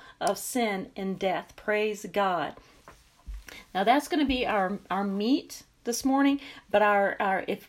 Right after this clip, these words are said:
if we had a heading scripture, a, a scripture that, that, um, is speaking to us this morning, which we do, it's gonna be from Daniel chapter eleven, verse thirty-two. And I'm just gonna read that to you. You can jot it down and go back and look it up later. Daniel chapter eleven,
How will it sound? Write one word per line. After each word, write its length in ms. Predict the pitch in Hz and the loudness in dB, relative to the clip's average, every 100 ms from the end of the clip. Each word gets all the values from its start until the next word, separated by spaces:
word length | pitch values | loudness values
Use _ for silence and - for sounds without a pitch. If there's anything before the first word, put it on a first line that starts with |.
| - | -8
if 140 | 202 240 | -2 0
we 80 | |
had 180 | 220 240 | 2 2
a 60 | 196 | 2
heading 400 | 220 262 262 254 | 2 2 2 0
scripture, 500 | - 254 - 262 233 | -2 -4 -2 0 2
a, 140 | 175 - | 0 -2
a 40 | |
scripture 360 | 175 240 240 226 | -6 -6 -2 -2
that, 180 | 208 - - - _ | -2 -4 -10 -20 _
that, 240 | 202 196 | 4 4
um, 340 | 190 180 208 - _ _ | 2 -2 -6 -12 _ _
is 220 | 202 175 | -4 -4
speaking 720 | - - - - 233 254 240 | -6 -10 -12 -6 -6 -4 -6
to 220 | 240 226 - | -4 -4 2
us 220 | 214 226 | 0 0
this 220 | 226 220 | -8 -2
morning, 300 | 233 233 214 | 0 0 0
which 180 | 214 - | -4 -4
we 100 | 220 | -4
do, 260 | 240 247 247 - - | 0 -2 -4 -16 -10
it's 120 | 214 | -4
gonna 140 | 320 285 | 0 2
be 160 | 269 | 2
from 200 | 262 220 | 0 -2
Daniel 500 | 226 226 233 190 - - | 2 2 2 0 -6 -2
chapter 400 | 247 214 214 202 | 2 4 2 0
eleven, 360 | 196 214 202 | 2 2 2
verse 280 | 190 196 202 | -2 -2 -2
thirty-two. 480 | 208 190 202 - 190 | -2 -2 -4 -4 -2
And 80 | 190 | -2
I'm 80 | 208 | -6
just 140 | - | -4
gonna 140 | 208 | -4
read 280 | 180 220 240 | -2 -2 2
that 200 | 240 226 | 2 2
to 120 | - 247 | 0 -4
you. 60 | |
You 100 | 233 | -4
can 160 | 220 185 | -4 -2
jot 240 | 226 220 | 2 2
it 80 | 196 | 2
down 320 | 226 220 220 - - - | 0 -2 -4 -8 -14 -6
and 140 | 202 | -2
go 80 | 202 | 2
back 180 | 208 196 | 2 0
and 100 | 202 | -4
look 160 | 202 | -2
it 80 | 208 | -2
up 120 | 196 | -2
later. 340 | 208 208 208 208 | 0 0 -2 -2
Daniel 540 | 214 202 214 233 233 | -2 0 0 0 0
chapter 320 | 240 208 214 | 0 0 0
eleven, 500 | 196 196 202 233 247 | 0 0 2 0 -2